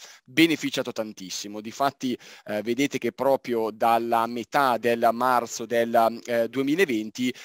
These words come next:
eh, il titolo è cresciuto di, eh, circa, ecco, un cento,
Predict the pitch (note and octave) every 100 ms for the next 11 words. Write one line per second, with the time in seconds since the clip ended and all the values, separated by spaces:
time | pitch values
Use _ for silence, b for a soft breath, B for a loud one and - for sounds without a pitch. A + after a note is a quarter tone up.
0 | B A2 A2+ D#3+ E3 - B2+ A#2+ A#2+ B2
1 | - A#2+ A#2+ - C#3+ C#3 C3+ - D3 -
2 | C3+ C3 A2+ A#2+ F#2+ A2+ - F#2 - -
3 | C#3+ B2 A#2 A#2 A#2 A2+ - C3+ B2+ B2+
4 | A#2